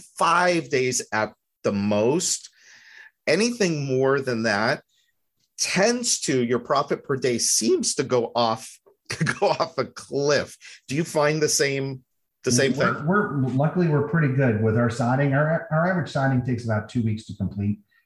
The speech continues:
Speaker 2: And
Speaker 1: Okay.
Speaker 2: we're, and it's actually number two for us.
Speaker 1: Okay. Well, you
Speaker 2: Yeah.
Speaker 1: figured it out. Yeah.
Speaker 2: Yeah. We've done Hardie for long enough that, that we've got it di-, sort of dialed in.
Speaker 1: Yeah.
Speaker 2: You know, you know, it starts with selling at the right price.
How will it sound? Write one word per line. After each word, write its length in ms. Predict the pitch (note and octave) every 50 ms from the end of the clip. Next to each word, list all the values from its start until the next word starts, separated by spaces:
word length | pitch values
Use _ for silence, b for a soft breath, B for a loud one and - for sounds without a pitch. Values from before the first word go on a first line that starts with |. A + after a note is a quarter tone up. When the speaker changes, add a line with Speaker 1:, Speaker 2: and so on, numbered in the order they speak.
| _ -
Speaker 2:
And 140 | A#2 G2+ G#2+
Speaker 1:
Okay. 180 | G#2 A2 A#2+ B2
Speaker 2:
we're, 160 | B2 B2+ B2
and 280 | C3 A#2+ A#2+ A#2+ A#2+ A#2+ -
it's 160 | C3+ C3 -
actually 300 | D3 C3 B2+ - B2+ A#2
number 260 | A#2 A#2 A2 G2+ G#2
two 360 | - - B2+ B2 B2+ B2 - - _ _
for 180 | C3 A#2+ A#2+
us. 300 | A#2+ A#2+ A#2+ - - - _ - -
Speaker 1:
Okay. 320 | C#3 - A2+ G2+ G#2+ A#2 - _ _
Well, 100 | D3+ D#3+
you 120 | B2+ - B2
Speaker 2:
Yeah. 80 | B2
Speaker 1:
figured 340 | B2+ F3 - C#3 C#3+ B2+ A2+
it 100 | A#2 A2
out. 280 | A2 F#2 C#2 B1+ - - _
Yeah. 240 | D#2+ G2+ F#2 C2+ B1+
Speaker 2:
Yeah. 440 | B2+ C3 B2+ A#2 G#2 G2 F#2 F2 F2 - - -
We've 280 | B2+ C3+ D3+ D3 C3
done 240 | C#3 C#3 C3+ B2+ A#2+
Hardie 280 | B2+ C3+ B2+ B2+ B2 B2
for 300 | B2 B2 A#2+ A2 A#2 A2+
long 220 | A#2+ A#2+ B2 B2
enough 240 | A#2+ A#2 A#2+ B2 A#2+ -
that, 200 | A2 G#2 G2 A2
that 160 | G#2 E2+ F#2 G#2+
we've 220 | B2 B2 G#2 G#2
got 160 | A#2+ A2+ A2+
it 140 | A2 G#2 G2
di-, 240 | F#2 F#2+ G2 F#2 - - -
sort 160 | - B2 G#2+
of 100 | G#2 G2
dialed 320 | G#2 G#2 G#2 G2 G2 F#2+
in. 200 | F#2+ F2 E2 D2+ - _ _ _ _ _ _ - -
Speaker 1:
Yeah. 180 | F#2 E2 C2 - C3
Speaker 2:
You 140 | B2 A#2
know, 160 | A#2+ A#2+ A#2+ C3+
you 120 | C#3 C3+
know, 100 | B2 A2+
it 80 | A2 -
starts 240 | - D#3 D3 - -
with 120 | A2+ G#2+ - - - - -
selling 360 | - - C3 C3 B2+ A#2 A2
at 120 | G#2 G#2+
the 60 | A2+
right 280 | G#2 G#2 G#2 G#2 G2 -
price. 520 | - - G#2+ A2+ C#3 D3 - - - -